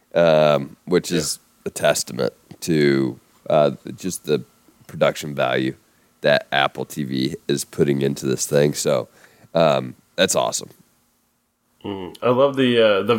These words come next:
Speaker 2: the evacuation scene in Tokyo, uh, where they're all having to go h-, do a test drill for a Godzilla sighting. Or
Speaker 1: Oh, that's awesome! Yeah, it's a great, great moment,
Speaker 2: It's
Speaker 1: for
Speaker 2: so
Speaker 1: sure.
Speaker 2: cool. There's all these really awesome world-building moments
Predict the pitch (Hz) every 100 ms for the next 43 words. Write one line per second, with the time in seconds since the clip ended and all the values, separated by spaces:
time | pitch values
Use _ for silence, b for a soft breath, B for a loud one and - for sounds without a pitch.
0 | 113 135 131 113 123 117 113 101 104 -
1 | 113 107 120 120 120 104 87 107 101 123
2 | 120 123 - b b b b b b _
3 | - 101 98 92 92 107 110 - 107 104
4 | 104 101 104 101 101 95 - - 107 113
5 | 101 - 107 104 - 113 110 117 110 110
6 | - 104 101 98 98 95 - 113 110 101
7 | 98 101 107 - 107 113 123 - _ 107
8 | 98 92 85 80 90 - - 95 127 78
9 | 73 98 90 101 76 82 87 - - 85
10 | - 64 65 62 - - - 151 - 135
11 | 147 135 139 123 135 135 131 107 113 113
12 | 101 135 147 131 113 110 120 120 120 98
13 | 104 - 110 107 98 110 110 95 90 78
14 | 90 85 87 85 80 - -